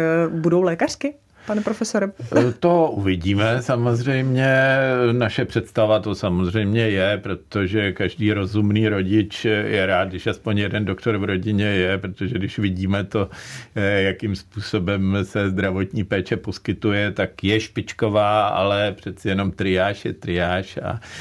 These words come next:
Speaker 2: eh, když je dobře se vytriážovat, eh, tak abyste dostali tu lepší péči, tak je to vždycky lepší, než když to tak není. A hlavně rozumět tomu problému.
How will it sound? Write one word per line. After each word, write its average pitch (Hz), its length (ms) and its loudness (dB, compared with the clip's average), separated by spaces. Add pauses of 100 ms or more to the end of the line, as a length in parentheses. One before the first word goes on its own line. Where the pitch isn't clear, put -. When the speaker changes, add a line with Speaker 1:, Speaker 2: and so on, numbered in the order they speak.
(220)
Speaker 2:
eh, 95 200 -2
když 92 300 -2
je 110 100 2
dobře 101 320 -2
se 120 160 0
vytriážovat, 104 1080 0
eh, 107 180 0
tak - 300 -4
abyste 98 380 -4
dostali 95 460 -2
tu 95 160 -4
lepší 92 380 -4
péči, 87 480 -2
tak 85 180 -2
je 87 80 -2
to 90 100 -4
vždycky 85 360 -6
lepší, 90 400 -4
než 90 420 -4 (100)
když 87 320 -4
to 98 120 -8
tak 90 200 -4
není. 98 260 -2
A 110 60 0
hlavně 110 380 0 (280)
rozumět 123 600 0
tomu 127 220 -2
problému. 110 720 -2